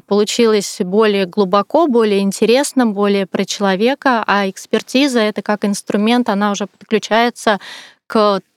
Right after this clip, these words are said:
тому ресурсу, который идёт изнутри, к тому запросу, который идёт изнутри.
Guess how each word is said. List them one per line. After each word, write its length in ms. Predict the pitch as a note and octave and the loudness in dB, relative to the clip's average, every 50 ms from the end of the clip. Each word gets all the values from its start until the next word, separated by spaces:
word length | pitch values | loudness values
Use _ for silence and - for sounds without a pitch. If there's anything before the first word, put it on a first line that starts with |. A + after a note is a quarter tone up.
| _ _ _ _ _ _ | _ _ _ _ _ _
тому 400 | - B3 A#3 A3+ A#3 B3+ C4 C4 | 2 2 4 4 4 4 4 4
ресурсу, 640 | B3+ A3+ G#3 - - - B3+ C#4+ D4+ D#4+ - C4 | 2 2 0 0 0 0 0 0 0 -2 -2 -2
который 480 | A#3+ - G#3 - - A3 A3 A#3+ A#3 G#3+ | -2 -2 -2 -2 0 0 0 2 0 0
идёт 280 | F#3+ E3+ G3+ G#3 G#3 - | -2 -2 -2 -2 -2 -2
изнутри, 500 | G#3 F#3 F#3 G3 G3+ F#3+ - A3 A#3 C4+ | -4 -4 -2 -2 -2 -2 0 0 0 -2
к 80 | - - | -2 -2
тому 240 | - G#3+ G3 G#3 | -2 0 0 0
запросу, 460 | G3 G3+ F#3+ - - G#3+ G#3+ - - A3+ | 0 0 -2 0 0 -2 -2 -2 -4 -8
который 380 | - F3 - - G3 G3 F#3+ | -10 -6 -2 -2 -2 0 -2
идёт 220 | E3+ - F3+ F3 - | -4 -4 -6 -6 -6
изнутри. 520 | F3 E3 - F3+ F3 E3+ - - D#3+ - | -6 -6 -8 -10 -12 -8 -6 -6 -6 -6